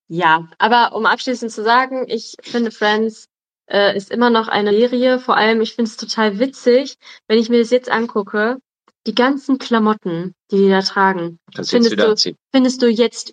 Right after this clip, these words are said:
Speaker 1: überall. Ja, bei H und M, bei Urban Outfitters, du findest diesen neunziger Kram, den die da jetzt alle in der, in der Serie tragen, das findest du alles gerade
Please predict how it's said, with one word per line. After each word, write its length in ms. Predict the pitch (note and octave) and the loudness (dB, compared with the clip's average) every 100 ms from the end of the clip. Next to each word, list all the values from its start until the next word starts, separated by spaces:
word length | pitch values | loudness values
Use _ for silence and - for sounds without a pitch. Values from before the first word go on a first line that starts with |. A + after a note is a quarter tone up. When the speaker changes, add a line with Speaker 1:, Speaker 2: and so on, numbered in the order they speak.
| _ | _
Speaker 1:
überall. 1040 | B3+ C4 C4 B3 A3 A3 - F#3+ F3 E3+ F#3+ _ - _ - | 2 4 4 2 2 2 2 0 0 -4 -8 _ -20 _ -2
Ja, 220 | A3 C4 | 0 0
bei 200 | B3 G3+ G3+ | 0 0 2
H 220 | A#3 A3+ G#3+ | 2 0 -2
und 120 | G#3+ | -4
M, 340 | - A#3+ B3 | -2 0 0
bei 160 | A3 G#3 G3 | 0 0 0
Urban 160 | A#3 G#3+ | 0 0
Outfitters, 560 | A3+ A3+ A3 A3 A3 _ - _ | -2 -2 -4 -4 -6 _ -20 _
du 100 | G#3 | 0
findest 240 | A#3+ A#3+ | 0 2
diesen 200 | A3+ A3 | -2 0
neunziger 360 | A3+ A#3 A3 G3 | -2 0 -2 -2
Kram, 380 | - G3 G3+ | -2 0 2
den 180 | G#3 G3+ | 0 0
die 160 | G3+ C4+ | 0 0
da 140 | C#4+ | 2
jetzt 320 | A#3+ A#3+ - | 2 2 -2
alle 340 | - C4 B3+ - - | 0 2 2 0 -6
in 120 | G#3 | -2
der, 180 | A3+ - | -2 -2
in 80 | A#3 | 0
der 140 | A#3 | 0
Serie 280 | A3+ C4 A3+ | 2 2 2
tragen, 380 | A3 A#3+ B3 A3 | 0 -2 0 0
das 160 | A3 - | -4 -2
findest 320 | B3+ B3 A#3 | -2 0 -2
du 20 | |
alles 320 | - A3+ A#3 | 0 0 0
gerade 300 | - A3 A3 | -4 -2 -2